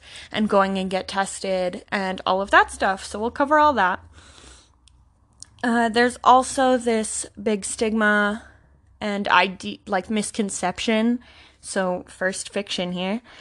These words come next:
is that you must have had sex with, like, hundreds of people if you're gonna catch S T Is. Like, you must be ridden like the town bicycle.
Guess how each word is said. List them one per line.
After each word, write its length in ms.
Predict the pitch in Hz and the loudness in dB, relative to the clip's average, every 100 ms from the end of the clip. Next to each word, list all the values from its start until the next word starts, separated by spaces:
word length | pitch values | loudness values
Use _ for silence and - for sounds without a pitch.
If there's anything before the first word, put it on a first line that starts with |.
| - - | -20 -18
is 240 | - 220 202 | -6 -6 4
that 360 | 220 208 196 - | 6 8 6 4
you 160 | 220 | 2
must 340 | 226 202 196 - | 4 4 2 -2
have 120 | 220 | 0
had 220 | 214 190 | 2 0
sex 400 | - 156 - - | -2 -8 -6 -6
with, 200 | 202 202 | -4 0
like, 180 | 170 160 | 0 0
hundreds 640 | - 196 214 202 202 208 | 0 0 2 0 0 -2
of 200 | 202 190 | -4 -4
people 420 | - 196 202 240 | -6 -4 2 4
if 180 | 233 226 | 4 0
you're 100 | 202 | -6
gonna 240 | 190 190 185 | -4 -4 -4
catch 300 | - 185 - | -6 -6 -4
S 240 | 190 - | -4 -4
T 180 | - 202 | -4 2
Is. 480 | 185 185 196 196 - | 4 4 4 0 -4
Like, 160 | 175 | -6
you 80 | 180 | -6
must 260 | 185 180 - | -6 -6 -6
be 140 | 196 | -6
ridden 380 | 185 202 214 208 | -4 -2 -2 0
like 240 | 196 190 | -2 0
the 100 | 202 | 0
town 340 | 190 208 196 190 | 0 0 0 0
bicycle. 600 | 185 190 202 208 202 | -2 -2 -4 -2 -2